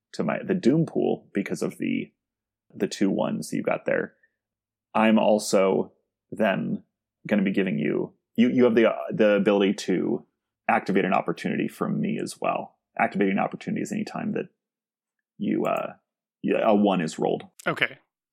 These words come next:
Speaker 1: So, but I got a total of eight, and you got a total of
Speaker 2: Nine.
Speaker 1: nine there. So you successfully swing in, and with that D ten, you end up kicking the guy right in the head.
Speaker 2: Nice. It's a very Daredevil thing to
Speaker 1: And
Speaker 2: do.
Speaker 1: do you have it? Do you have any special effects that could be used in that,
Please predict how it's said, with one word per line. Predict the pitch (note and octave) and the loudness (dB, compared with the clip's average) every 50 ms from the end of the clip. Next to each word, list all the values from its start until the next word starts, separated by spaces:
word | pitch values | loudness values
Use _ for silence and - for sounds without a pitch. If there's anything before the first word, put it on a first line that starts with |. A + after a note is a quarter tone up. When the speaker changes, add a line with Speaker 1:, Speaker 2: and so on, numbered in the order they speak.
| _ _ | _ _
Speaker 1:
So, | - - - - D3 C#3+ C3+ C3+ C3+ C3 B2+ - - - - | -14 -8 0 4 6 6 6 6 6 4 2 -2 -4 -4 0
but | - B2+ | 2 4
I | B2+ C3 C3 | 4 4 6
got | - A#2 - | 6 4 4
a | G#2+ | 4
total | - C#3 B2 B2 A2+ | 4 4 4 6 6
of | G#2+ F#2+ - | 4 2 0
eight, | - G#2+ G#2+ F#2+ - - - - _ _ _ _ _ _ _ _ _ _ _ - | -2 -2 0 -2 -4 -8 -14 -20 _ _ _ _ _ _ _ _ _ _ _ 0
and | G#2+ G#2+ | 2 2
you | G#2 | 4
got | G2+ G#2+ G2 | 4 4 2
a | G2 | 0
total | - - G2 G#2 - G2 - - | 0 0 0 0 0 0 -2 -2
of | F#2+ - - F#2+ - G#2+ G#2+ - - - _ - | -2 -2 0 0 0 0 -2 -4 -8 -18 _ -6
Speaker 2:
Nine. | D3+ C3 A#2 A2 G#2 | -4 -2 0 2 4
Speaker 1:
nine | G2+ G2+ G#2+ G#2+ G#2+ | 4 4 4 4 2
there. | G#2 - - - - - _ _ _ _ _ _ _ _ | 2 0 -2 -6 -8 -12 _ _ _ _ _ _ _ _
So | _ - - A#2+ | _ 0 4 4
you | A2+ A2+ A#2+ C3 | 6 6 6 4
successfully | B2 - C#3 A#2 - - A#2+ A#2+ - - A#2+ A#2+ A2 A2 | 4 4 2 0 2 2 2 2 2 2 4 4 4 4
swing | A2 - - B2 B2 B2+ B2 | 2 0 0 2 2 4 4
in, | A#2 G#2+ G#2 | 4 4 4
and | G2 G#2+ | 4 4
with | G#2+ G#2+ | 2 4
that | - A2+ G#2 G#2 - | 2 2 2 2 2
D | - A#2 A#2 | 2 2 2
ten, | A2+ - - A2 A2 A2+ C3 D3 - _ _ _ _ _ _ _ - | 2 2 2 2 2 2 2 0 -4 _ _ _ _ _ _ _ 2
you | G#2+ A2 | 4 4
end | G#2+ | 4
up | G#2+ - - | 4 2 0
kicking | - - G#2+ - G2+ | -2 -2 0 0 0
the | G2 F#2+ | 2 2
guy | F2+ E2 E2+ | 2 2 2
right | F2 F2 D#2+ | 2 2 0
in | D#2+ - | 0 -2
the | - - | -4 -4
head. | - - - - - - _ _ - - | -4 -4 -4 -4 -6 -12 _ _ -16 -14
Speaker 2:
Nice. | - - - - - - - _ _ _ _ _ _ _ _ _ _ _ _ _ _ _ _ _ _ _ _ _ | -12 -10 -10 -12 -14 -16 -20 _ _ _ _ _ _ _ _ _ _ _ _ _ _ _ _ _ _ _ _ _
It's | _ - - | _ -2 2
a | F3 | 2
very | C#3 C#3 | 2 2
Daredevil | B2+ C3+ C3 C3+ C3 C3+ C3 A#2+ | 2 2 2 2 2 0 -2 -2
thing | B2 - C#3+ C3 | -4 -4 -4 -2
to | A#2+ B2 | 0 2
Speaker 1:
And | A#2+ A2 | 2 4
Speaker 2:
do. | B2 | 4
Speaker 1:
do | B2+ | 4
you | A#2 | 6
have | B2+ C3 C3 | 4 4 4
it? | D3 - - C3 | 2 2 2 4
Do | C#3 | 6
you | D3 | 6
have | D3+ D#3 | 6 6
any | D3 | 4
special | C3+ - - - C3 B2+ - B2+ A2+ | 2 0 2 4 4 4 4 4 2
effects | G#2+ - - A2+ B2 - - - | 4 4 2 0 0 0 0 -2
that | B2+ A#2+ | -2 0
could | - C3 A2+ | 0 0 0
be | A#2+ | 2
used | A#2+ A#2+ B2 B2+ B2 B2+ C3 B2 C#3 | 2 2 4 4 2 2 0 0 0
in | B2 B2 | 2 2
that, | B2 B2 B2 B2 - - - | 2 2 2 0 -2 -8 -14